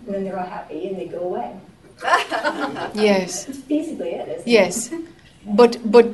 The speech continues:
Speaker 2: you're playing at believing their thoughts, or you're believing their thoughts?
Speaker 1: I can,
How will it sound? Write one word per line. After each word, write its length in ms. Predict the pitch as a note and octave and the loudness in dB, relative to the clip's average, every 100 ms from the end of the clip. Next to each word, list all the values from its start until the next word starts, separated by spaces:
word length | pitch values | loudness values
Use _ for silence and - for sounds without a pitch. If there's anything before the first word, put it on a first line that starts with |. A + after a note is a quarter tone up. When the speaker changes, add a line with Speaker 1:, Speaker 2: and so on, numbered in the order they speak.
| - | 4
Speaker 2:
you're 180 | A3+ A3 | 6 6
playing 380 | G#3+ A#3+ A#3+ C4 | 6 6 6 4
at 120 | C#4+ | 2
believing 320 | D4 D4+ D#4 | 4 4 4
their 120 | D#4+ | 2
thoughts, 340 | E4 F4+ F#4 - | 4 6 4 4
or 80 | A#3+ | 6
you're 160 | A3+ | 6
believing 360 | G#3+ G#3+ G#3 F#3+ | 6 2 0 -2
their 100 | F3+ | -4
thoughts? 360 | - - - - | -4 -8 -10 -14
Speaker 1:
I 180 | - C#4 | -8 -6
can, 440 | D#4+ F4+ D4+ C#4+ | -4 -4 -4 -6